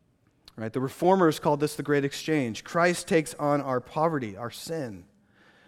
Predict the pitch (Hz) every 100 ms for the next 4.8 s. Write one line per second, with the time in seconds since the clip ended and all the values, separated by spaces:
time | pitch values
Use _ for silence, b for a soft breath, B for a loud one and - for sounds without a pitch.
0 | b b b 120 120 131 127 127 - 120
1 | 113 113 92 73 - - _ _ _ _
2 | _ _ _ _ _ _ - 110 143 127
3 | 143 139 139 131 127 120 123 120 - 117
4 | 110 - 110 107 120 104 101 -